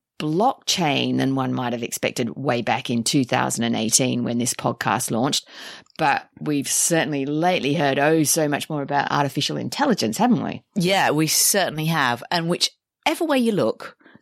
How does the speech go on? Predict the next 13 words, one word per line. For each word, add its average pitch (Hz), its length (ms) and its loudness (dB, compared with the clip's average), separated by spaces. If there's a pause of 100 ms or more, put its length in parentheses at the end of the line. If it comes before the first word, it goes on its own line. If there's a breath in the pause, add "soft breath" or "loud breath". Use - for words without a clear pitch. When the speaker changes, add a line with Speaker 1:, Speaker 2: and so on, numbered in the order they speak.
Speaker 2:
the 160 60 -2
past 196 420 0
half 190 320 2
decade 139 500 2 (280 soft breath)
has - 180 -6
been 139 400 -2
pretty 196 560 2
action-packed. 156 960 0
Speaker 1:
And 339 180 4
so 139 360 0
has 190 200 -4
our 294 160 0
podcast. 370 800 0